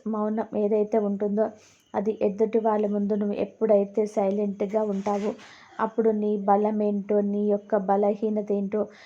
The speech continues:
ఎదుటి వారికి తెలియదు. అలా తెలియకపోవడం వల్ల నీకు ఒక చిన్న ఉదాహరణ చెప్తాను. నువ్వు ఏదైనా ఉద్యోగానికి వెళ్ళావు, నీ యొక్క యజమానిని ముందు కూర్చొని నువ్వు ఎంత జీతాన్ని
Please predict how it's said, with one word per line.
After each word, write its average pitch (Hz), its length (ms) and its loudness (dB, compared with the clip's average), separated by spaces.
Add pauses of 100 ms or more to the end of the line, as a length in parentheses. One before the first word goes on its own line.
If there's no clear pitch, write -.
(240)
ఎదుటి 220 280 2
వారికి 208 440 2
తెలియదు. 202 540 2 (460)
అలా 208 200 0
తెలియకపోవడం 214 800 2
వల్ల 202 200 2
నీకు 220 220 0
ఒక 202 140 -2
చిన్న 208 440 -2
ఉదాహరణ 208 520 -2
చెప్తాను. 208 500 -2 (360)
నువ్వు 220 220 0
ఏదైనా 226 380 2
ఉద్యోగానికి 208 680 0
వెళ్ళావు, 208 460 -2 (360)
నీ 226 180 0
యొక్క 220 280 -2 (280)
యజమానిని 214 640 0
ముందు 208 240 0
కూర్చొని 214 560 -4 (360)
నువ్వు 226 180 0 (100)
ఎంత 233 380 2
జీతాన్ని 220 680 2